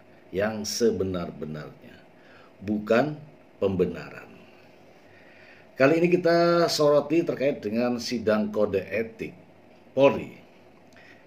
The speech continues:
yang akan dilaksanakan kepada Brigadir, Brigadir Hendra Kurniawan, yang menurut kabar minggu lalu bahwa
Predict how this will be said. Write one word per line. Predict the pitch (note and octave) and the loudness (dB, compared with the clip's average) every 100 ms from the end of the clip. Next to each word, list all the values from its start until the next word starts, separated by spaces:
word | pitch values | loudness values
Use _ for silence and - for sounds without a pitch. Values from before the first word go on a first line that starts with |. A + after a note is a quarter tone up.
| - | -12
yang | G2 A2+ B2 B2+ C3 C3+ C3 A#2+ - - - - - - - - - - - - - - - - | 2 4 4 2 0 -2 -2 -6 -10 -20 -20 -20 -20 -20 -20 -20 -20 -20 -20 -20 -20 -20 -20 -12
akan | G#2 A#2+ A2 | -6 -4 0
dilaksanakan | G2+ G2 - G2 F#2+ - C3 D3+ C#3+ - - - - | 0 -2 -6 -8 -6 -4 -4 -4 -8 -12 -20 -20 -18
kepada | - F#2 G2+ F#2+ F#2+ G#2 G#2 A2 - - - - - - - - - - - | -16 -10 -6 -4 -4 -4 -4 -6 -10 -16 -20 -20 -20 -20 -20 -20 -20 -20 -20
Brigadir, | - F#2 F2 F2+ E2 F2 F#2 F2 - - - - | -12 -12 -4 -4 -2 -6 -6 -8 -18 -20 -20 -20
Brigadir | - F2+ F2 F#2+ F2 F2 G#2 F2+ - | -10 -8 -4 -2 -2 -4 -6 -8 -10
Hendra | F2+ F#2 F#2+ F2+ F2 | -6 -2 -2 -2 -4
Kurniawan, | F2 D#2 E2 D2+ D2+ C2 - - - - - - - - - - - - - | -10 -10 -12 -14 -16 -18 -20 -20 -20 -20 -20 -20 -20 -20 -20 -20 -20 -20 -2
yang | G2 G2+ | -2 0
menurut | G#2 G#2 - | 0 0 0
kabar | G2+ A2 G2 | 2 4 2
minggu | F2+ G#2+ G2 | 0 -2 0
lalu | G2+ D3 B2 F2 | 0 0 0 -2
bahwa | F2 E2+ G2+ A2+ | -6 -4 -6 -6